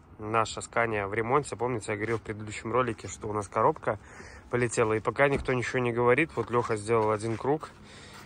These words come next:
Едем во второй. Не знаю, сейчас до базы, завтра Лехе подаваться на вид заново. И не знаем, заберут у нас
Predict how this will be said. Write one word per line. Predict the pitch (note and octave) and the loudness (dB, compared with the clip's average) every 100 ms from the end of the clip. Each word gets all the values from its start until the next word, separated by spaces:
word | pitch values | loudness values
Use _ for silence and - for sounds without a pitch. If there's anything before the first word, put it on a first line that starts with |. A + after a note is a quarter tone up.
| - | -10
Едем | A2+ B2 A2+ A#2 | -2 0 2 2
во | |
второй. | A2+ B2 A#2 C3+ C#3 A#2+ | 4 6 8 8 6 2
Не | A2+ | -6
знаю, | A2 B2 G#2+ G2+ | 0 4 4 2
сейчас | F#2 - - A2+ | -2 -4 0 2
до | G#2+ | 4
базы, | B2 D3 B2+ | 6 6 6
завтра | A2 A2+ G#2+ A2+ | 2 2 2 0
Лехе | A#2+ A2+ | 0 -2
подаваться | A2+ G#2+ A2 A2+ G#2+ - | -6 -2 4 4 2 0
на | A2+ | 0
вид | A#2+ - - - - - - - | 0 0 -6 -20 -20 -20 -20 -16
заново. | - A2 G#2+ G#2 G#2 | 0 2 4 2 0
И | A2+ A2+ | -2 -2
не | A#2 A#2+ | 0 0
знаем, | A#2+ A2+ G#2+ | 2 2 2
заберут | A2 A2+ B2+ D#3 | -2 0 0 0
у | D3 | 2
нас | A#2 A2 - | 2 2 -4